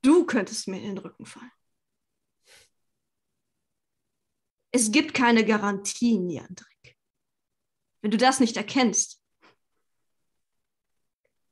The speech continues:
Vorsicht, Misstrauen. Deswegen lebe ich.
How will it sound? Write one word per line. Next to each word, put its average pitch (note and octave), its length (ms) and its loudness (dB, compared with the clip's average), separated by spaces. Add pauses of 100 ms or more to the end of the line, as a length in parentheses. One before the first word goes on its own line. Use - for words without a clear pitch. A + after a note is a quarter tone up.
(140)
Vorsicht, - 880 0 (300)
Misstrauen. A3+ 800 0 (1500)
Deswegen A#3+ 460 2
lebe A#3+ 360 2
ich. - 420 -16